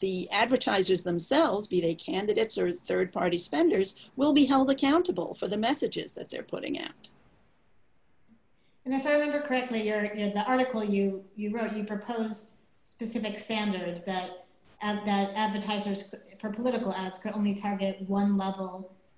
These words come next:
Speaker 2: lower than, than the level of the election. So
Speaker 1: Yeah, except at, if you're running a national election, you could go down two levels. So you could,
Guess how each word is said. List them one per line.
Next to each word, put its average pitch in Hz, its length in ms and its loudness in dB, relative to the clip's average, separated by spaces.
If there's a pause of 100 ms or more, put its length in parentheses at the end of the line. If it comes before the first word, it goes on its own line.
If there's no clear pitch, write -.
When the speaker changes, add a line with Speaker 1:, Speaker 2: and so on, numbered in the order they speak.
(160)
Speaker 2:
lower 202 760 0
than, 185 360 -6 (300)
than 185 240 -6
the 180 120 -8
level 185 420 -4
of 175 160 -10
the 180 80 -8
election. 170 400 -10 (120)
So - 200 -14
Speaker 1:
Yeah, 202 160 4
except 190 400 0
at, 214 240 0
if 220 140 4
you're 214 160 6
running 208 180 2
a 196 60 2
national 185 380 2
election, 180 360 -2
you 170 80 -4
could 175 140 -4
go 180 120 0
down 165 380 0
two 180 220 -2
levels. - 400 -8
So 175 320 0
you 175 160 -4
could, 175 240 -2